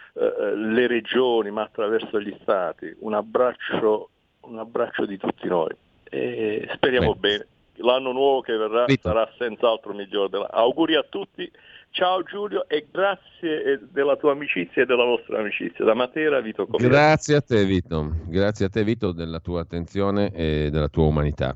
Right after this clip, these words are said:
Speaker 2: Intanto, ehm, cos'è che c'è scritto qua? Sì, i messaggi. Mi stanno girando dalla regia. Grazie a Federico, grazie a Giulio, i messaggi. Eh, caro Cainarca, scrive un ascoltatore, certo che lei ha un fegato d'acciaio, come riesce a leggere Avvenire. Leggere il Fatto, si sa, conosciamo Travaglio.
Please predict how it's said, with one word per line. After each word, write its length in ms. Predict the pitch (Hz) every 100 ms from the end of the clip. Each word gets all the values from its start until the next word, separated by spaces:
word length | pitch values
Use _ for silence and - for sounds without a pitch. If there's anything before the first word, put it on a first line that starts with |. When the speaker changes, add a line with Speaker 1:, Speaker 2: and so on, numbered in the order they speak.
| -
Speaker 2:
Intanto, 600 | 85 110 95 82 85 78
ehm, 1040 | 82 80 76 76 76 76 76 76 76 76 76 -
cos'è 280 | 87 80
che 100 | 104
c'è 120 | 95 85
scritto 320 | 98 104 95
qua? 140 | 104
Sì, 140 | 104 123
i 60 |
messaggi. 440 | 113 117 76 73 78
Mi 60 |
stanno 220 | 76 98
girando 360 | 90 95 101 95
dalla 180 | 87 85
regia. 380 | 87 80 98 85
Grazie 360 | 87 90 90
a 40 | 80
Federico, 400 | 78 80 80 73
grazie 420 | 73 73 - 80
a 20 |
Giulio, 180 | 80 76
i 20 |
messaggi. 640 | 78 95 107 120 127 139 131
Eh, 600 | 90 78 71 71 71 71
caro 240 | - 90
Cainarca, 500 | 87 90 107 135 135
scrive 240 | 78 78 73
un 60 | 69
ascoltatore, 680 | 73 87 85 104 135 104
certo 280 | 71 85 82
che 120 | 73
lei 240 | 76 78 73
ha 80 | 71
un 100 | 69
fegato 400 | - 67 65 65
d'acciaio, 500 | 78 - 67 64 64
come 220 | 67 67
riesce 300 | 71 73 73
a 40 | 71
leggere 360 | 71 69 69
Avvenire. 520 | 71 71 69 58 58
Leggere 340 | 67 95 90 90
il 80 | 113
Fatto, 380 | 120 120 127 107
si 160 | 90
sa, 260 | 98 82 78
conosciamo 440 | 80 73 69 71
Travaglio. 560 | 65 65 64 57 62 58